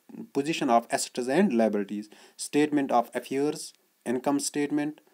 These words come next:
positional statement, expenditure statement। तो फ्रेंड्स, क्वेश्चन नंबर ट्वेंटी फ़ोर का आंसर रहेगा पोजीशनल स्टेटमेंट, या इसको हम पोजीशनल स्टेटमेंट को हम क्या बोलते हैं? बैलेंस शीट।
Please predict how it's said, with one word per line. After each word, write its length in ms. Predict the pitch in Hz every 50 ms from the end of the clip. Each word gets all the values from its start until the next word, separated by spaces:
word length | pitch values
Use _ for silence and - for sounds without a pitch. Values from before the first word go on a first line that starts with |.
| _ _ _ _ -
positional 480 | 127 123 127 123 - 147 143 135 - -
statement, 520 | - 147 143 143 147 143 143 143 139 - _ _ _ _ _ _
expenditure 680 | - 135 135 - - - 139 147 143 139 - 156 165 170 - - - -
statement। 540 | - 117 110 104 - 107 101 104 107 107 - _ _ _ _ _ _ _ _ _ _ -
तो 80 | 113 113
फ्रेंड्स, 380 | - - 123 123 135 151 151 - - - - _ _ _ _ _ _ _ _ _ _ _ _ -
क्वेश्चन 300 | 135 - - - 160 151
नंबर 340 | 131 120 117 117 120 135 147 - -
ट्वेंटी 300 | 117 117 117 104 117 113
फ़ोर 320 | 113 - 127 131 135 - -
का 60 | -
आंसर 340 | 117 117 117 113 - 120 110
रहेगा 400 | 110 104 104 110 107 127 156 185 190 - _ _ _ _ _ _ _
पोजीशनल 480 | - 123 113 113 110 - 135 147 170 170 -
स्टेटमेंट, 520 | - - 120 117 110 - 107 107 104 104
या 240 | 110 113 120 123 120 -
इसको 260 | 127 - - - 135
हम 140 | 127 139 147
पोजीशनल 400 | 143 - 123 120 120 - 131 117
स्टेटमेंट 500 | 113 - - 135 131 123 123 123 120 113 110 - - -
को 80 | 131 120
हम 160 | 120 120 113
क्या 180 | 117 131 131
बोलते 300 | 123 120 120 117 113 -
हैं? 220 | 120 139 175 214 220 - _ _ - - _ -
बैलेंस 680 | 110 107 107 110 107 107 107 110 117 160 190 190 - - _ _ _ _ _ -
शीट। 380 | - - - 110 104 104 101